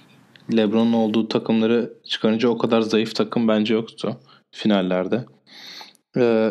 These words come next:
yani hak ettikleri bir galibiyetti. Çünkü belliydi artık. Bir de öyle hani onlar da demin Nowitzki'de bahsettiğim gibi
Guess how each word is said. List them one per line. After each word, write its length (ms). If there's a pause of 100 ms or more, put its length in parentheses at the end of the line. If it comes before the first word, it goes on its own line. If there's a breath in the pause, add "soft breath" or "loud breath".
(380)
yani 240
hak 200
ettikleri 480
bir 60
galibiyetti. 520
Çünkü 240
belliydi 400
artık. 200
Bir 80
de 80
öyle 280
hani 220
onlar 480
da 220
demin 220
Nowitzki'de 400
bahsettiğim 560
gibi 260